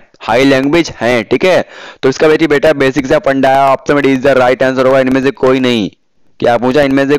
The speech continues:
कोई नहीं। तो option D is the, C is the, uh, D, option D is the right answer, इनमें से कोई नहीं, ठीक है। Question number नेक्स्ट आपसे पूछ रहा है, निम्न में से कौन सी secondary storage device है? निम्न में से कौन सी secondary storage device है? बेटा basic सा question है, आपको पता होना चाहिए,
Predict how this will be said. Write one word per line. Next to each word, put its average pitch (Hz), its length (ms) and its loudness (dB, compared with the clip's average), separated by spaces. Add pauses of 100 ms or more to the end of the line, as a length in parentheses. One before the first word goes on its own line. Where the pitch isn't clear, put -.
कोई 165 240 2
नहीं। 131 300 -2 (140)
तो 120 80 0
option 131 340 0
D 131 140 0
is 127 100 -2
the, 131 140 0
C 143 180 0
is 131 140 -2
the, - 160 0
uh, 127 160 2
D, 135 140 -2 (120)
option 135 300 -2
D 135 140 0
is 123 60 -4
the 135 160 0
right 156 240 0
answer, 147 220 -2
इनमें 147 260 0
से 160 100 -2
कोई 175 220 0
नहीं, 151 260 -2 (340)
ठीक 135 140 0
है। 160 140 2
Question 123 260 -4
number 127 160 -2
नेक्स्ट 131 240 -2
आपसे 131 240 -2
पूछ 131 180 -2
रहा 135 120 2
है, 131 60 -2 (760)
निम्न 147 260 0
में 139 160 0
से 135 180 0
कौन 156 260 0
सी 160 160 0
secondary 135 540 -2
storage 151 300 0
device 113 360 0
है? 98 160 2 (400)
निम्न 147 300 0
में 117 100 0
से 110 200 0
कौन 156 320 -2
सी 131 140 0
secondary 123 560 -2
storage 143 280 -2
device 117 320 0
है? 113 180 2 (320)
बेटा 127 160 -2
basic 123 280 -2
सा 131 100 0
question 123 360 -2
है, 113 60 0
आपको 113 220 -4
पता 120 220 -4
होना 113 200 -2
चाहिए, 92 340 0